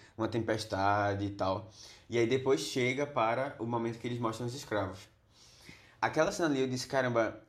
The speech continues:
os escravos perguntando, "Cadê Deus, né? Tipo, onde é que ele tá pra nos libertar?" Pedindo por ele, né? E aí eu, eu senti como se ele tivesse presente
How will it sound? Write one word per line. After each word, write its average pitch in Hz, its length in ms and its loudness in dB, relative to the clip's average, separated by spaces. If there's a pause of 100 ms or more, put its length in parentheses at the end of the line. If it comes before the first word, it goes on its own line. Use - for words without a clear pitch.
os 131 200 0
escravos 135 400 2
perguntando, 127 560 -2
"Cadê 113 300 0
Deus, 104 320 2
né? 113 160 -2
Tipo, 95 300 -14 (240)
onde 101 160 -2
é - 20 2
que 104 100 -4
ele 117 120 -2
tá 110 340 2
pra 104 300 -2
nos 104 180 -2
libertar?" 101 640 -4 (460)
Pedindo 123 420 0
por 123 180 2
ele, 123 260 2
né? 151 60 -8 (640)
E 117 160 2
aí 117 200 6
eu, 143 160 2
eu 127 100 0
senti 147 240 -2
como 139 180 -2
se 143 80 0
ele 139 80 0
tivesse 139 260 0
presente 117 640 -2